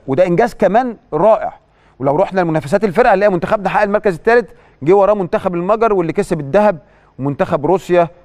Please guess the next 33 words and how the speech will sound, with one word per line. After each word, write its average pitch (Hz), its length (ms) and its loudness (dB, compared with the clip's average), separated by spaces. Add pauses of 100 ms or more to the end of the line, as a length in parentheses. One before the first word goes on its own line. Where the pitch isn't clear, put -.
(140)
واللي 135 200 -2
جه 156 100 0
في 143 60 -2
المركز 151 360 -2
الثاني 160 320 0
واللي 135 160 -2
كسب 151 340 -4 (240)
البرون-، 131 600 0
الفضية. 123 600 -4 (340)
منتخبنا 208 440 0
كان 190 140 -2
بيضم 202 320 0
بين 180 200 -2
صفوفه 226 300 -2
أحمد 175 200 0
الجندي، 208 320 0
نور 185 180 2
الدين 170 280 0
كريم، 226 580 0 (400)
مهند 180 360 0
طارق. 269 380 2
البطولة 196 360 -2
شارك 190 300 -2
فيها 196 220 2
مية 175 540 0 (100)
خمسة 190 360 -2
وستين 151 460 -4
لاعب 190 240 4
ولاعبة 185 380 2 (240)
من 151 120 -4
سبعة 190 320 2
وعشرين 156 580 -4
دولة، 123 320 0